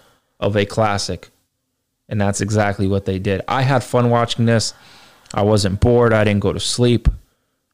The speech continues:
I enjoyed myself. And so that's what it's all about. Wednesdays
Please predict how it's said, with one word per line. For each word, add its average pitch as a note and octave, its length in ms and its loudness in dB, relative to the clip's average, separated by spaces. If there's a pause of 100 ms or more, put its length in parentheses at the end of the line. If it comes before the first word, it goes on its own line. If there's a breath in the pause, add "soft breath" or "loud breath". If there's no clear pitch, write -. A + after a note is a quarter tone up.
I A#2+ 120 0
enjoyed B2 380 2
myself. - 480 -10 (560)
And F#2+ 120 -8
so A2 100 -2
that's A2 220 2
what G#2+ 100 0
it's - 120 -4
all G#2+ 120 2
about. G2+ 400 0 (500 soft breath)
Wednesdays C3+ 580 2